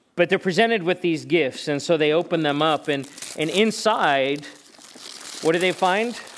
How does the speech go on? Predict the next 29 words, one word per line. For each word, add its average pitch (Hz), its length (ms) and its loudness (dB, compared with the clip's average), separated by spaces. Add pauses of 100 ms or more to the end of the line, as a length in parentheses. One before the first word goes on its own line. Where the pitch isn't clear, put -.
(720)
Gold. 147 400 0 (580)
Now, 202 80 4
if 175 140 0
you're 277 220 4
a 202 40 -4
carpenter 175 680 0
or 156 180 2
a 151 100 -2
construction 175 680 -2
worker, 147 500 -2 (380)
um, 160 340 0 (140)
gold's 226 380 2
probably 202 500 0
not 180 240 -2
something 180 400 -2
you 160 140 2
have 147 240 0
a 135 60 -2
lot 127 240 2
of, 98 380 -4 (220)
right? 139 440 0 (960)
It's 151 140 -6
not 226 180 4
something 202 260 0
you 175 100 2
have 170 160 0
a 160 40 0
lot 151 220 2
of. 151 200 0